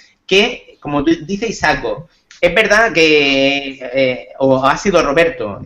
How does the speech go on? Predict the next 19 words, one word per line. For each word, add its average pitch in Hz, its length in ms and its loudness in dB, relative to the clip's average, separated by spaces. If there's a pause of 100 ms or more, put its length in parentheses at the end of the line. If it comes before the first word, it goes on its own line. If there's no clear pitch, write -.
(120)
que 143 160 0
hemos 185 220 2
dicho, 208 260 -2 (120)
no, 170 120 2
ha 170 140 4
sido 220 240 0
Roberto, 135 440 -2
que 139 520 -2
vimos 202 400 -2
casi 226 260 -4
el 180 140 0
final 156 240 -2
de 202 100 -4
su 185 140 -14
carrera 160 320 -2
en 143 80 -2
W 139 240 0
W 139 360 2
E 214 200 -6